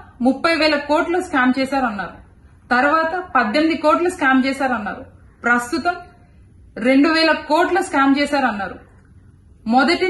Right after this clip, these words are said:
నుండి ఇప్పటి వరకు చూసుకుంటే ఇదంతా ఒక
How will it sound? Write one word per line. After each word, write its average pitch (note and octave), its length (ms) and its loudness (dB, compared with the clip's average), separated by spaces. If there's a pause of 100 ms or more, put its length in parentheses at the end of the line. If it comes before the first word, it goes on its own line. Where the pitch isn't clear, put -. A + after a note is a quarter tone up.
నుండి F4 300 0 (340)
ఇప్పటి F4 420 -2
వరకు D#4+ 220 0 (100)
చూసుకుంటే C4+ 520 0 (460)
ఇదంతా B3 500 2 (120)
ఒక C4 120 -4